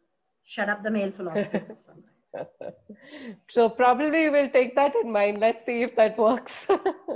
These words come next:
Speaker 2: If that works. It's just a, the, like, like unnecessarily putting the word mistress in the channel,
Speaker 1: Yeah.
Speaker 2: right? <laughs> It's like that.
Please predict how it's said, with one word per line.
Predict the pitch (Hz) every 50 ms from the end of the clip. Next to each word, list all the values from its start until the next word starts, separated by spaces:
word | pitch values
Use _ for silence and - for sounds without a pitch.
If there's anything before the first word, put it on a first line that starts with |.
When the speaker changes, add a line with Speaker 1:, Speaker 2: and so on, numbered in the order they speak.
| - - - - - - _ _ _ _ - 453
Speaker 2:
If | 453 -
that | 302 - - -
works. | 240 220 214 214 - - - - -
It's | - - - 240 233
just | 247 - - - -
a, | 285 262 247 220 214 - - - - _ _ _ 220 214 - 208
the, | 240 277 311 - - 269
like, | 294 285 285 - 254 247 - -
like | 247 262 285 254 - - - _ _ _ _ _ _ _ _ _ - 240
unnecessarily | 240 254 262 262 254 294 262 - 294 269 285 269 294
putting | - - 254 247 240 247
the | 240 220
word | 214 220 208 202
mistress | 196 190 - - - - 196 175 170 170 -
in | 185 180
the | 175 170
channel, | 170 175 147 131 139 - -
Speaker 1:
Yeah. | 160 160 151 147 147 147 147 - - - - - - -
Speaker 2:
right? | 180 170 - 208 - _ _ - -
<laughs> | - - 254 233 208 - _ _
It's | 254 254 214 - -
like | 208 202 170 170
that. | 156 - - 170